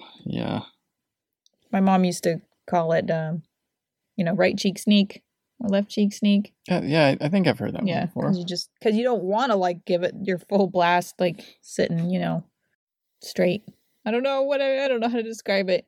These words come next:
Speaker 2: You might blast yourself off the chair.
Speaker 1: Like a
Speaker 2: So
Speaker 1: cheek
Speaker 2: then you
Speaker 1: sneak?
Speaker 2: kind of let it,
Speaker 1: Yeah,
Speaker 2: just
Speaker 1: yeah.
Speaker 2: a little tilt. <laughs> Saw a guy do that in Burger King in San Francisco.
Speaker 1: Wow, classy.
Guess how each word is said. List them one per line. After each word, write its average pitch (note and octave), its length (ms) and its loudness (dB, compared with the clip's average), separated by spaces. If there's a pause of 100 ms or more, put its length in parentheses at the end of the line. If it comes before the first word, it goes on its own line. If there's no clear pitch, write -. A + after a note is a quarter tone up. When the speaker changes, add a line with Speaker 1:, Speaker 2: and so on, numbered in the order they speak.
(280)
Speaker 2:
You G#3 80 0
might F#3+ 260 0
blast F#3+ 360 2
yourself F#3+ 320 -2
off F3+ 160 -4
the F3 80 -10
chair. F3+ 340 -2
Speaker 1:
Like B2+ 160 -4
a - 20 -16
Speaker 2:
So G3 100 -6
Speaker 1:
cheek - 100 2
Speaker 2:
then F#3 80 0
you F#3 60 0
Speaker 1:
sneak? D#3+ 140 2
Speaker 2:
kind F3+ 120 -2
of F3 180 -8 (200)
let F3 200 -2
it, E3+ 180 -2 (920)
Speaker 1:
Yeah, C#3 240 0 (200)
Speaker 2:
just E3 180 -2
Speaker 1:
yeah. D#3 40 0
Speaker 2:
a - 20 4
little G#3 160 4
tilt. A3+ 300 0 (640)
<laughs> - 1700 -20
Saw B3 140 0
a G3+ 60 2
guy G3+ 200 2
do F#3+ 140 0
that F#3 200 4
in E3+ 300 -4 (400)
Burger F#3+ 220 2
King F3+ 400 -4
in G3 80 -2
San F#3+ 160 -4
Francisco. F3+ 640 -2
Speaker 1:
Wow, B2+ 380 2
classy. B2 680 -2